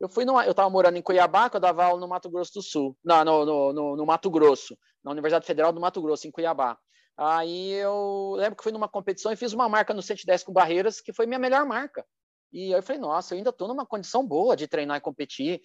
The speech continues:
Aí animei, né? E continuei. E aí foi. Aí virei atleta master, nunca mais parei, né? E agora tô com cinquenta e um anos, ainda tô treinando, né? E eu olho pra trás e agradeço, porque hoje a gente estuda e sabe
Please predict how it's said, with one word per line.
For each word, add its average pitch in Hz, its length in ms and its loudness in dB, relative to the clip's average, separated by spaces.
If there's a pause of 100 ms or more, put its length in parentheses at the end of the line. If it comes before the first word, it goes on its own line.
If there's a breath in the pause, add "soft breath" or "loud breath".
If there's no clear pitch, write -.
(260 soft breath)
Aí 151 120 2
animei, 202 540 4
né? 185 200 -2 (280)
E 165 100 -12 (180)
continuei. 190 640 2 (160)
E 233 120 0
aí 294 160 2
foi. 123 340 2 (140)
Aí 165 160 0
virei 226 220 4
atleta 190 360 0
master, 165 460 -4
nunca 180 220 -8
mais 170 180 -4
parei, 156 480 0
né? 143 220 -8
E 156 60 -2
agora 147 240 -2
tô 165 140 -8
com - 100 -18
cinquenta 151 420 -10
e 160 80 -2
um 156 120 -2
anos, 190 380 -4 (260 soft breath)
ainda 170 260 2
tô 202 440 6 (160)
treinando, 160 540 2
né? 156 160 -4 (240 soft breath)
E - 80 -6
eu 190 100 4
olho 226 160 6
pra 165 160 4
trás 175 360 0
e 180 60 4
agradeço, 170 640 2
porque 175 760 -2
hoje 165 480 2
a - 20 -6
gente 170 200 -12
estuda 202 380 -2
e 208 60 -2
sabe 170 540 2